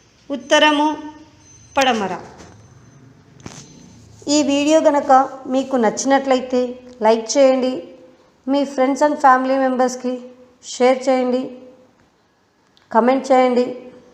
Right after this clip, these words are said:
జయలక్ష్మి జ్యోతిష్యం ఛానల్ను సబ్స్క్రైబ్ చేయండి, పక్కన ఉన్న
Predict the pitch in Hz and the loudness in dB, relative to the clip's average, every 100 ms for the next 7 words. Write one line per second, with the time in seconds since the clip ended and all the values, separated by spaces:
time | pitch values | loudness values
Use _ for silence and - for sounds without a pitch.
0 | _ _ _ _ _ _ _ _ _ - | _ _ _ _ _ _ _ _ _ -14
1 | 196 262 285 285 - 294 247 233 233 240 | 2 4 6 2 -2 -6 0 0 0 -4
2 | - 269 262 233 226 233 220 214 220 - | -2 -2 2 4 4 2 0 -2 -6 -16
3 | - - - 226 - - 269 269 269 262 | -20 -20 -2 0 0 -2 2 2 2 0
4 | 247 240 240 - - - - _ _ _ | 2 0 -2 -6 -14 -20 -20 _ _ _
5 | _ _ _ _ 254 262 277 285 269 | _ _ _ _ -2 2 2 2 0